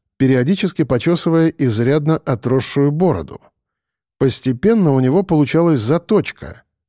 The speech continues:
короткая и кривая, но острая, как клык саблезубого тигра. Мы, конечно, знали, что шмоны в бараке устраивали частенько. Могли нагрянуть в любой момент. Трое в масках с автоматами и с ними ещё двое без оружия,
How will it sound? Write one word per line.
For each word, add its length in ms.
короткая 600
и 240
кривая, 580
но 380
острая, 560
как 320
клык 300
саблезубого 680
тигра. 540
Мы, 140
конечно, 480
знали, 320
что 180
шмоны 380
в 60
бараке 360
устраивали 540
частенько. 760
Могли 360
нагрянуть 500
в 80
любой 280
момент. 640
Трое 260
в 140
масках 420
с 80
автоматами 720
и 100
с 100
ними 200
ещё 260
двое 320
без 220
оружия, 560